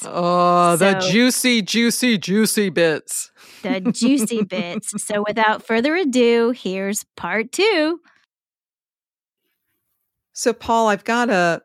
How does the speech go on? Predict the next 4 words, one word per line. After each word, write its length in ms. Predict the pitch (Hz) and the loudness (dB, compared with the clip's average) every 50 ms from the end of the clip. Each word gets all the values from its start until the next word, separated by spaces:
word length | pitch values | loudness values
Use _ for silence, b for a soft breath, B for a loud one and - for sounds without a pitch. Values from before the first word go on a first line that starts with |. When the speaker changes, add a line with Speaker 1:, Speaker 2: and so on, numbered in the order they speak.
| _ - | _ -20
Speaker 1:
vague 640 | 170 147 - - 180 185 202 214 247 269 330 - - - | -20 -10 -2 0 2 2 2 2 2 0 -2 -2 -4 -6
memory 840 | 240 180 175 165 160 151 147 143 135 131 151 147 - - 180 180 - _ - | -4 -2 -2 -2 -2 -4 -6 -8 -10 -10 -12 -12 -12 -14 -14 -16 -18 _ -18
that 540 | 160 147 - 175 170 165 165 165 165 160 _ _ - | -12 -6 -4 -2 0 0 0 0 -2 -4 _ _ -18
your 840 | 170 151 151 175 185 185 185 190 185 180 180 180 175 170 165 | -16 -8 -4 -2 0 0 2 2 2 2 2 2 2 0 -4